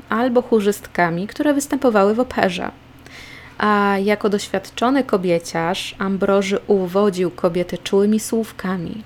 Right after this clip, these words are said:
czekoladkami, by potem właśnie skończyć w tym sekretnym pokoju.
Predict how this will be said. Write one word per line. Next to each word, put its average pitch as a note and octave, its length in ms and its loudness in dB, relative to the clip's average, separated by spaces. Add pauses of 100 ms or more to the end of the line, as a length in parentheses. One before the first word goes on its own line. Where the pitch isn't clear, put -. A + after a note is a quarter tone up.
czekoladkami, G#3 1080 0 (600)
by D#4 140 2
potem A#3 320 2
właśnie G3+ 260 0
skończyć G3+ 360 -2
w - 40 -16
tym A3 140 0
sekretnym F#3 460 -2
pokoju. F3+ 480 0